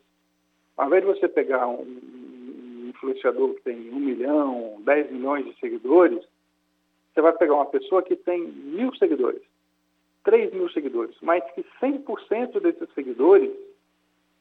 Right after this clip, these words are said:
são relevantes. Por quê? Porque eles tão seguindo o Adriano, porque eles gostam do que o Adriano fala sobre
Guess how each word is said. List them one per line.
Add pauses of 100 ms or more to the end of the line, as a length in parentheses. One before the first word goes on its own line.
(140)
são
relevantes. (240)
Por
quê?
Porque
eles
tão
seguindo
o
Adriano,
porque
eles
gostam
do
que
o
Adriano
fala
sobre